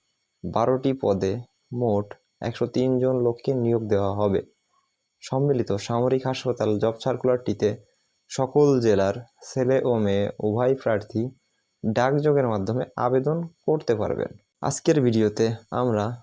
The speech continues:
আপনাদের সাথে আলোচনা করব সার্কুলারটির আবেদন যোগ্যতা, অনলাইনে আবেদন ফর্ম পূরণ করার নিয়ম, নিয়োগ পরীক্ষা, পরীক্ষার তারিখ সম্পর্কে। তাই ভিডিওটি না টেনে সম্পূর্ণ দেখার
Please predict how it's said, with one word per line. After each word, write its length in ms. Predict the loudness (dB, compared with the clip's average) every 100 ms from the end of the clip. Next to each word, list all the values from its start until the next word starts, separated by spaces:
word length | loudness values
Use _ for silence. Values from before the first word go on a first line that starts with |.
| _ -10
আপনাদের 340 | -4 -2 -2
সাথে 260 | -4 -4 -2
আলোচনা 420 | 0 0 -2 -4
করব 520 | -2 -2 0 0 -2 _ _ _ _ _ _ _ _ -4
সার্কুলারটির 880 | -2 0 2 0 0 -2 -2 -4 _ _ _ _ _ _ -4
আবেদন 440 | -2 0 2 2
যোগ্যতা, 680 | 2 2 0 -2 -2 -6 -10 -8
অনলাইনে 460 | -4 -2 -2 -2
আবেদন 460 | -2 -2 -2 0 -2
ফর্ম 400 | 0 0 0 -2
পূরণ 340 | -4 0 0
করার 340 | 2 2 2 2
নিয়ম, 420 | 2 2 2 -2 -8 _ _ _ _ -6
নিয়োগ 260 | 0 0 -2 -2
পরীক্ষা, 460 | 0 0 -4 -8
পরীক্ষার 480 | -4 -4 -4 -4 -6
তারিখ 460 | -4 -2 0 0 -4 -10 _ _ _ _ _ _ _ _ _ _
সম্পর্কে। 520 | -4 -2 0 -2 -6 -14 _ _ _ _ -6
তাই 200 | -4 -4 -10 _ _ _ _ -6
ভিডিওটি 380 | 2 2 4 2
না 160 | 0
টেনে 260 | 0 0 -4
সম্পূর্ণ 600 | -6 -6 -4 -2 -2 0
দেখার 360 | 0 -2 -4